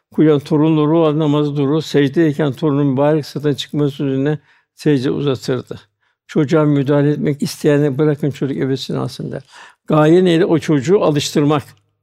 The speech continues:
Bir çocuk ağladığı zaman Efendim namazı kıldırırken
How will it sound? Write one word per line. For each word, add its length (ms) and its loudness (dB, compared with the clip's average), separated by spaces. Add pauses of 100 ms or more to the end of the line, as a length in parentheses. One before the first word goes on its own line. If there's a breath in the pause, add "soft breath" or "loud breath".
(1600)
Bir 340 2
çocuk 420 0 (120)
ağladığı 520 2
zaman 380 2 (480 soft breath)
Efendim 440 2
namazı 380 2
kıldırırken 680 0